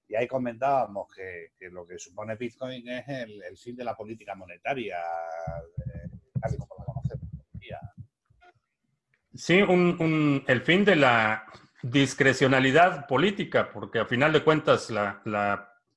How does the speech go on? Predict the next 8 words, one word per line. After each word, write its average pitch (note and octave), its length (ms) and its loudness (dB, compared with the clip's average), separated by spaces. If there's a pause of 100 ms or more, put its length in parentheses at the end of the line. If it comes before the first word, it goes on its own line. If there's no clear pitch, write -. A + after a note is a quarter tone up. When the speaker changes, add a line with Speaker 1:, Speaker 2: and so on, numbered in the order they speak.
(420)
Speaker 2:
política D3+ 400 4
monetaria, C3 500 6
esa, C3+ 540 4 (120)
el G#2 300 -8
halving, C#3 720 2
eh, G#2 420 -2
la G2+ 280 -2
emisión, B2+ 580 4